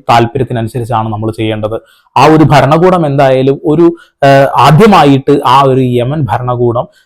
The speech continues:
ഇന്ത്യക്ക് മുന്നിൽ തലകുനിക്കാൻ പോവുകയാണ്. അത് നമുക്ക് പരമാവധി യൂസ് ചെയ്യാം എന്നുള്ളതാണ്. അത്രയും വലിയൊരു ശരീഅത്ത് നിയമമുള്ള ഒരു രാജ്യത്ത് നിന്നും അവർ പറയുന്നു, "ഞങ്ങൾ ഈ ഒരു, ഏഹ്, മോചനദ്രവ്യമായിട്ട് എന്തെങ്കിലും തന്നു കഴിഞ്ഞാൽ ഊരിത്തരാം" എന്ന് പറയുകയാണെങ്കിൽ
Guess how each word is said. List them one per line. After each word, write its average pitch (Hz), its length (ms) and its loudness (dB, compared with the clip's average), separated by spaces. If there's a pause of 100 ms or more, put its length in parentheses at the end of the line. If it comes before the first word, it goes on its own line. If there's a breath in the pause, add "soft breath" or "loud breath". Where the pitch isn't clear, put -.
(140)
ഇന്ത്യക്ക് 151 420 2
മുന്നിൽ 143 340 0
തലകുനിക്കാൻ 120 580 0
പോവുകയാണ്. 101 440 -4 (340)
അത് 185 240 0
നമുക്ക് 196 260 0
പരമാവധി 180 480 0
യൂസ് 156 300 0
ചെയ്യാം 143 420 -2
എന്നുള്ളതാണ്. 107 420 -4
അത്രയും 143 280 -6
വലിയൊരു 156 280 0
ശരീഅത്ത് 147 460 -4
നിയമമുള്ള 139 400 -4
ഒരു 127 160 -2
രാജ്യത്ത് 113 440 -4
നിന്നും 113 280 -12 (320 soft breath)
അവർ 135 160 2
പറയുന്നു, 131 520 0 (300 soft breath)
"ഞങ്ങൾ 123 240 0
ഈ 127 140 2
ഒരു, 135 280 0 (260 loud breath)
ഏഹ്, 123 160 4
മോചനദ്രവ്യമായിട്ട് 123 1000 -2
എന്തെങ്കിലും 117 320 -4
തന്നു 117 280 -6
കഴിഞ്ഞാൽ 127 420 -2
ഊരിത്തരാം" 135 680 -4 (140)
എന്ന് 151 220 -2
പറയുകയാണെങ്കിൽ 160 560 -2